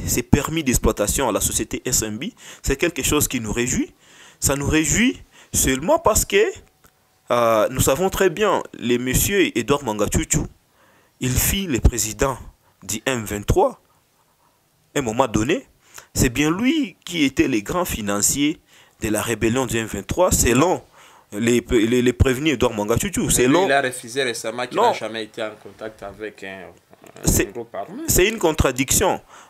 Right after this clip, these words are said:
Speaker 1: Lorsqu'il dit qu'il n'a jamais été en contact avec, euh, euh, un quelconque groupe armé, mais encore, il, il, euh, essaie un peu de se couvrir en disant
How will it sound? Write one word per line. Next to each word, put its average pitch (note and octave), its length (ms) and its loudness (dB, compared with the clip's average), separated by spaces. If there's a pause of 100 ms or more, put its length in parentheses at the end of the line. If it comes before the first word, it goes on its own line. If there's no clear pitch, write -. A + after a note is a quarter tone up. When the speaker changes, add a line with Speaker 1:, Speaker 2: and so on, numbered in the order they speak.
Speaker 1:
Lorsqu'il F3+ 440 0
dit G3 380 0 (160)
qu'il C#3 140 -6
n'a D#3+ 180 2
jamais C#3+ 280 2
été D3+ 180 2
en C3+ 40 -2
contact B2+ 440 0
avec, A2+ 400 0
euh, F#2+ 240 -2 (680)
euh, F#2+ 340 -8 (100)
un C#3 100 -2
quelconque A#2+ 500 -2
groupe - 300 0
armé, A2+ 380 -2 (720)
mais C3 480 2 (100)
encore, D#3 680 2 (800)
il, C#3+ 280 2 (280)
il, C3 260 4
euh, A#2+ 420 6
essaie F3+ 400 4
un C#3 120 2
peu E3+ 280 4 (800)
de C#3 80 0
se A#2+ 120 2
couvrir D3 460 2 (100)
en A2+ 100 2
disant B2 420 2